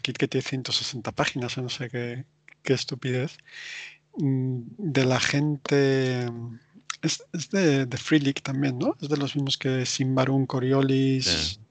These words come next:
Speaker 1: Mutant Year Zero y todos estos juegos, los suecos.
Speaker 2: Sí, sí, creo que sí, es el mismo sistema, ¿no? De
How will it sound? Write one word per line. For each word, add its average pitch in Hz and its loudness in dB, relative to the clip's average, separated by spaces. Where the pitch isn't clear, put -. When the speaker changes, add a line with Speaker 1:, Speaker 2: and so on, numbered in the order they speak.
Speaker 1:
Mutant 131 2
Year 127 4
Zero 131 4
y 156 0
todos 143 0
estos 143 -4
juegos, 147 -2
los 143 0
suecos. 151 0
Speaker 2:
Sí, 95 -2
sí, 78 0
creo 73 2
que 87 8
sí, 82 0
es 78 6
el 80 0
mismo 73 4
sistema, 69 -4
¿no? 98 -4
De 73 -6